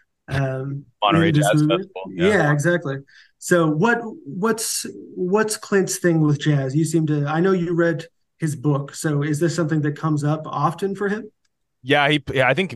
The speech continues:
Speaker 2: as he got famous, he learned to play, like, piano and I think a little trombone or something.
Speaker 1: Mm. I know
Speaker 2: And
Speaker 1: that he's got soundtrack credits for other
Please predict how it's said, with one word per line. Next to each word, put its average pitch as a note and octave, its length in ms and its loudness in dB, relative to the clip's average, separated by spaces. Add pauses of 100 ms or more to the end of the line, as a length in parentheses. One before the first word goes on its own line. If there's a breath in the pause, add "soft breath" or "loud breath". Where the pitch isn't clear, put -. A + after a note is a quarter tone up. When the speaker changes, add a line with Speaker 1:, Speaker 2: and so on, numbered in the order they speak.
(100)
Speaker 2:
as A2+ 180 2
he A2 140 -2
got G2 220 0
famous, G2 320 -4
he F#2 60 -8
learned F2+ 220 -4
to E2 60 -6
play, F2 380 0
like, E2+ 160 -4
piano E2+ 640 -4
and E2 120 -8
I D#2+ 80 -4
think F#2+ 140 -8
a E2+ 40 -6
little F2 200 -6
trombone G#2+ 1200 -8
or A#2+ 80 -8
something. A#2 680 -4
Speaker 1:
Mm. C3+ 100 -12
I F#3 120 2
know A3+ 160 4
Speaker 2:
And A#3 80 0
Speaker 1:
that F3+ 60 0
he's G#3+ 240 -2
got F3+ 200 0
soundtrack E3 560 0
credits C#3 300 -4
for C#3+ 200 -2
other C#3+ 380 2